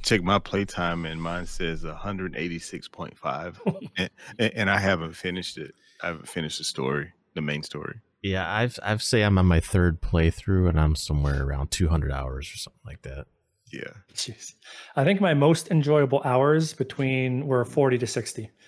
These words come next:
Speaker 2: where the story was the best for me. And, oh yeah, that was the other thing. The, I, the equipment. I am still using the equipment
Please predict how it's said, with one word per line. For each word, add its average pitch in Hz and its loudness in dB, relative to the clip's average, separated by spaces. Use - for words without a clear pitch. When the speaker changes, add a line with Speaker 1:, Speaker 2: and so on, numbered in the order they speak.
Speaker 2:
where 120 4
the 113 -2
story 139 4
was 127 2
the 123 -4
best 120 0
for 127 -4
me. 120 -2
And, 113 -6
oh 156 4
yeah, 160 6
that 160 4
was 151 0
the 131 4
other 131 0
thing. 120 -4
The, 247 -2
I, - -6
the 202 4
equipment. 196 2
I 190 0
am 190 6
still 208 4
using 165 6
the 151 4
equipment 160 0